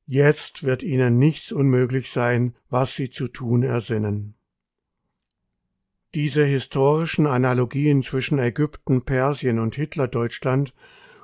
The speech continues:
und die sie begründende eins vier sieben Zählung der sieben Häupter des Tieres zeigen biblisch, dass das dritte deutsche Reich das siebte Haupt des Tieres ist.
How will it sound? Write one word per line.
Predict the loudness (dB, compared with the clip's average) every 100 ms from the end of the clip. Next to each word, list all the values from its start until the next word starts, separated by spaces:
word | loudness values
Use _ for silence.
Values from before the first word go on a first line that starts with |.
| 0
und | 4 4 4 -8
die | -6
sie | -4 -2
begründende | -2 0 4 6 6 4 2 0
eins | 0 0
vier | -2 -4 -2
sieben | -2 -2 0 0
Zählung | 0 -2 0 0 -2 -2
der | 0 0
sieben | 0 0 0
Häupter | 2 0 0 -2
des | -2 -6
Tieres | -6 -4 -2 -2 -4 -6
zeigen | -2 0 2 2 0 -2 _
biblisch, | -4 -4 0 2 2 0 -12 -20 _ -2
dass | -2 0
das | -4 -4
dritte | -4 -2 0 0 -2
deutsche | 0 0 0 0 0
Reich | 0 -2 -4 -8
das | -8 -6 -4
siebte | -6 -6 -4 -4 0
Haupt | -2 -4 -8
des | -10 -10
Tieres | -6 -4 -4 -6 -8
ist. | -10 -10 -14 _